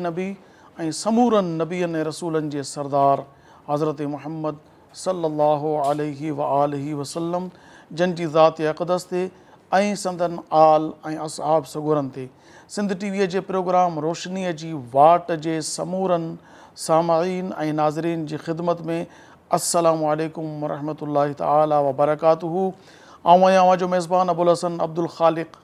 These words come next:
قادري. ۽ اڄ جيڪي جنتي جوان آهن،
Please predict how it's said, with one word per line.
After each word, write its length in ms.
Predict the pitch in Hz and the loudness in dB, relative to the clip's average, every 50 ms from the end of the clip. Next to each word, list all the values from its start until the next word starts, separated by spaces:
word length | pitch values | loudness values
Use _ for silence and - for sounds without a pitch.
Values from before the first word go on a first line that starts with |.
| _ - | _ 0
قادري. ۽ 460 | 151 151 151 147 151 147 156 160 156 123 - - _ _ _ _ _ _ _ _ - - _ _ - 160 160 - - | 2 2 2 2 0 0 2 2 0 0 -4 -8 _ _ _ _ _ _ _ _ -20 -20 _ _ -6 -4 -2 0 0
اڄ 120 | 214 196 226 233 - - - - _ _ _ _ _ _ _ _ _ _ _ _ _ _ _ _ _ _ _ _ _ _ _ _ _ _ _ - - | 2 4 4 4 4 0 -6 -18 _ _ _ _ _ _ _ _ _ _ _ _ _ _ _ _ _ _ _ _ _ _ _ _ _ _ _ -18 -4
جيڪي 260 | 143 170 208 190 190 139 175 | 0 2 4 4 4 4 4
جنتي 340 | 180 208 226 240 240 240 196 190 | 4 6 6 4 4 2 2 4
جوان 220 | 190 190 180 175 165 | 4 4 4 4 4
آهن، 220 | 151 147 143 139 | 2 2 0 -2